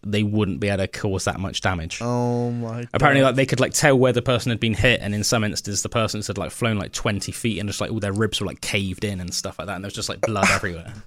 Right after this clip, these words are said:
Speaker 2: Man.
Speaker 1: I also think in one of the
Speaker 2: That's
Speaker 1: cases, 'cause
Speaker 2: terrifying.
Speaker 1: I did, um, I've looked into it on multiple things, um, sort of, like, you know, I heard, I listened to s-, different stories about it on, on YouTube and, and read lots of things on, online.
Speaker 2: Mm-hmm.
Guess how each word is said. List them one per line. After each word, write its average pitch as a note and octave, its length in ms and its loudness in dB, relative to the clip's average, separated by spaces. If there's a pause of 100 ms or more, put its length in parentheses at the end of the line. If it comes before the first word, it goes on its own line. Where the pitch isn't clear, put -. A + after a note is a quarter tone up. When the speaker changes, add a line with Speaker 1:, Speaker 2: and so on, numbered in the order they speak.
(840)
Speaker 2:
Man. C3 640 2 (160)
Speaker 1:
I D#3+ 120 6
also F#3+ 180 4
think F3+ 220 4
in D#3+ 100 6
one F#3+ 160 6
of C#3+ 60 6
the C3 60 4
Speaker 2:
That's D3 120 4
Speaker 1:
cases, B2+ 240 2
'cause C#3 180 6
Speaker 2:
terrifying. - 460 -8
Speaker 1:
I C#3 100 4
did, F3+ 160 6
um, D#3 220 8
I've D3 140 6
looked G3 200 4
into F#3 200 6
it - 60 0
on C3+ 80 6
multiple D3 440 4
things, G#2+ 580 4
um, G#2 420 0
sort - 160 -2
of, A2+ 40 -2
like, F#2+ 120 0
you A#2 60 0
know, A2+ 100 2
I G#2+ 60 2
heard, A#2+ 280 0
I A2+ 120 2 (140)
listened A#2+ 260 0
to G#2 40 -2
s-, - 100 0
different - 320 -2
stories G#2+ 320 0
about G#2+ 240 2
it G2+ 80 0
on, G2+ 240 -2
on G#2+ 160 -2
YouTube A2 500 2
and, G#2 120 -2
and G#2 200 -2
read G#2+ 200 2
lots - 180 -4
of G2+ 60 -6
things G#2 300 -2
on, G#2 400 -2
online. G#2 640 0
Speaker 2:
Mm-hmm. C#3 240 -2